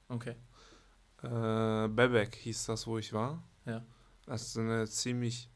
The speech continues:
Speaker 2: reiche Gegend. Da waren wir auch, äh, nur, weil der Cousin meines Vaters da wohnt.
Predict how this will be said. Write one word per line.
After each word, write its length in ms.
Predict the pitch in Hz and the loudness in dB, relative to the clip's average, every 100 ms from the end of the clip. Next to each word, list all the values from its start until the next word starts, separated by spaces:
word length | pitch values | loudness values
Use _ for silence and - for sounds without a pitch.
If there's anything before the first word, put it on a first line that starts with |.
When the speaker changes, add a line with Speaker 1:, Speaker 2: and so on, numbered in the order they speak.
| _ - | _ -16
Speaker 2:
reiche 500 | - 110 123 - 127 | 0 4 4 2 -4
Gegend. 500 | 123 123 131 151 - | -2 -2 0 -4 -2
Da 120 | 113 | 0
waren 200 | 113 113 | 2 2
wir 100 | 113 | 2
auch, 260 | 117 117 - - - - - | 2 -2 -8 -20 -20 -20 -8
äh, 280 | 139 117 113 | -2 0 0
nur, 560 | 127 127 131 131 127 - - - | 0 2 2 2 -2 -8 -18 -14
weil 580 | 120 120 113 113 113 113 | -8 0 4 6 6 4
der 180 | 113 113 | 4 2
Cousin 400 | - 113 120 117 | -2 -2 2 4
meines 280 | 123 113 110 | 4 2 2
Vaters 340 | 127 131 135 | 0 0 -2
da 160 | - 123 | -2 -2
wohnt. 340 | 123 139 160 | -2 -2 -6